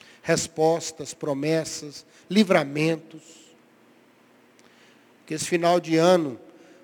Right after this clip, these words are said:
você troque a melancolia, a preocupação com um tempo de extrema gratidão a Deus. Porque o Senhor é bom.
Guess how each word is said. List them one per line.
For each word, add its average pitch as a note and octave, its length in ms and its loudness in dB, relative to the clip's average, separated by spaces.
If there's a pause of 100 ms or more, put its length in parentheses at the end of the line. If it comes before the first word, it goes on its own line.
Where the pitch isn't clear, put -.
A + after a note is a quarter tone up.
você C#3+ 280 -2
troque D#3+ 480 2
a D3 40 2
melancolia, D3+ 840 2
a C#3 40 -2
preocupação D3+ 1000 -4 (680)
com E3 200 -4
um D#3 100 -6
tempo E3+ 400 -2
de D3+ 80 -10
extrema D3+ 720 0
gratidão A#2+ 640 -10
a A2 60 -16
Deus. - 920 -20 (960)
Porque C#3+ 180 -10
o D3 40 0
Senhor C#3 340 -4
é B2 80 -6
bom. A#2 300 -8